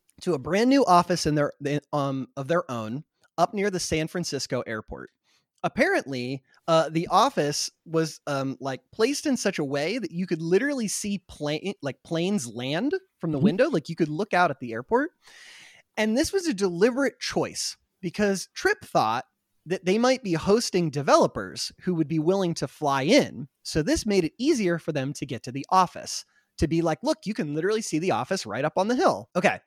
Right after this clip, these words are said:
Speaker 1: about games. If you wanted to get a good game for your P C at the time, your options were very limited. A lot of developers sold their stuff through the mail because it was really just an industry of hobbyists.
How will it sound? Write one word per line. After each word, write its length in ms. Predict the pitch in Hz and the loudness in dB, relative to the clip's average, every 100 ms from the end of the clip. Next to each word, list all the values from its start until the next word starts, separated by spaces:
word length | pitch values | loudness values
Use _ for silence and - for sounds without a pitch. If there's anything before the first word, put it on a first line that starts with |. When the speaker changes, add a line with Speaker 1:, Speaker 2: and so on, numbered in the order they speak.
| _ | _
Speaker 1:
about 260 | 160 220 165 | 6 6 6
games. 400 | 131 101 - - _ _ _ _ 190 | 0 -6 -8 -10 _ _ _ _ -8
If 140 | 185 | -4
you 100 | 269 | 0
wanted 220 | 403 403 | 0 -2
to 80 | 233 | -2
get 120 | 240 | -2
a 40 | 185 | -2
good 200 | 160 139 | -2 -2
game 220 | 117 113 | -6 -6
for 100 | 123 | -8
your 140 | 120 | -10
P 200 | - 127 | -8 -10
C 220 | 110 113 | -8 -10
at 80 | 107 | -12
the 60 | 107 | -12
time, 340 | - 107 107 _ | -12 -12 -14 _
your 200 | 143 147 | -6 0
options 440 | 165 160 170 165 - | 0 0 -2 -4 -4
were 100 | 123 | -8
very 260 | 110 107 | -6 -8
limited. 420 | 101 101 95 - 107 _ _ - | -8 -10 -12 -16 -18 _ _ -6
A 60 | |
lot 220 | 143 139 214 | 0 0 0
of 80 | |
developers 560 | 226 190 143 131 123 131 | 0 2 2 0 -4 -6
sold 260 | - 127 120 | -4 -6 -4
their 100 | 135 | -6
stuff 300 | - 127 - | -4 -6 -8
through 140 | 135 | -10
the 80 | 131 | -4
mail 540 | 190 311 151 107 185 _ _ - | 2 2 2 0 -4 _ _ -10
because 260 | 165 208 190 | -2 -2 -2
it 80 | |
was 160 | 214 156 | -6 -4
really 300 | 165 294 285 | -2 0 -2
just 240 | 147 147 | -2 -4
an 100 | 151 | -4
industry 420 | 139 123 123 - 123 | -4 -6 -6 -8 -8
of 100 | 107 | -4
hobbyists. 760 | 113 107 98 80 - - | -4 -4 -8 -8 -8 -8